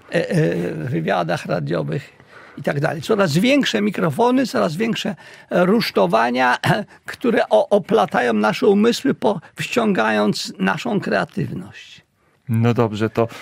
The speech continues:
Speaker 2: ja już
Speaker 1: No
Speaker 2: nie
Speaker 1: ale, ale
Speaker 2: będę
Speaker 1: w każdym,
Speaker 2: poprawiał mikrofonu.
Speaker 1: to jest właśnie przejaw, e, przewagi technologii, który pokazuje, że, że ona jest dla,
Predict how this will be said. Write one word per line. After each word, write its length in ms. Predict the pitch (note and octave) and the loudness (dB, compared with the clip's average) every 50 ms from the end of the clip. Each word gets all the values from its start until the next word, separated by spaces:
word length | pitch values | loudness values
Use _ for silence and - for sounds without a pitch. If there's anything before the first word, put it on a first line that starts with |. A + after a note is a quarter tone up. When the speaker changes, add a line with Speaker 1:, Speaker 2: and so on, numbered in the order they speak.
| - - | -4 0
Speaker 2:
ja 80 | B2 B2+ | 4 4
już 100 | B2 E3+ | 6 6
Speaker 1:
No 80 | B3+ | 6
Speaker 2:
nie 80 | C4+ C#3+ | 6 6
Speaker 1:
ale, 0 | |
ale 20 | |
Speaker 2:
będę 280 | C3+ D#3 D3+ - - D#3+ | 6 6 4 4 4 4
Speaker 1:
w 20 | |
każdym, 100 | - - | 4 2
Speaker 2:
poprawiał 360 | D#4+ C#4+ F3+ E3+ D4 - F3 | 4 4 4 4 4 4 4
mikrofonu. 420 | E3+ F3+ E3+ - E3+ D3 - G#3 - | 4 2 2 2 2 6 6 6 8
Speaker 1:
to 60 | E4+ | 8
jest 140 | - - - | 6 4 4
właśnie 400 | B3+ B3+ C#4 C#4+ B3+ - E4+ C4 | 4 4 4 4 4 2 2 0
przejaw, 560 | - - - - D#4 D#4 D4+ B3 A#3 - - - | 0 0 0 0 2 4 4 2 2 0 0 -2
e, 120 | - G3 | -2 -2
przewagi 720 | D#3+ - - - A3 G3 E3 A3+ B3 A#3 F3+ G3 B3 D4 D#4 | -2 -2 -2 0 0 2 4 4 2 2 2 2 2 2 2
technologii, 880 | - A#3 - - B3 G#3 G#3 G#3 G#3 F#3 D#3+ D3+ E3+ A3 C4 D#4+ G4 - - - - - - - - _ _ _ | 0 -2 -2 0 2 2 4 4 4 4 2 2 4 4 6 4 4 2 -4 -20 -20 -20 -20 -20 -20 _ _ _
który 420 | - - - - - C4 A#3 B3 | -18 -18 -8 -2 0 0 2 0
pokazuje, 760 | F#3+ - - - - - A3 G3+ E3 A#3+ B3+ C4 C4 C4 B3+ - - - - - | 0 0 -2 -2 0 0 0 0 0 0 2 2 4 4 2 2 0 -2 -2 -2
że, 360 | E3+ C3+ C#3+ G#3 G#3+ G#3+ G#3+ G#3+ - - - - _ _ | -2 0 2 2 2 2 0 -2 -8 -18 -20 -20 _ _
że 380 | - - - - - A3+ A3+ - - - | -12 -10 -8 -4 0 0 0 2 4 4
ona 300 | A#3+ C4 C4 A#3+ A3 G#3 | 4 4 4 4 2 2
jest 360 | G3 G3 A3 G3 - - - | 4 4 4 2 2 -2 -4
dla, 280 | F3 D3+ - G#3 F#3 | 0 2 2 2 2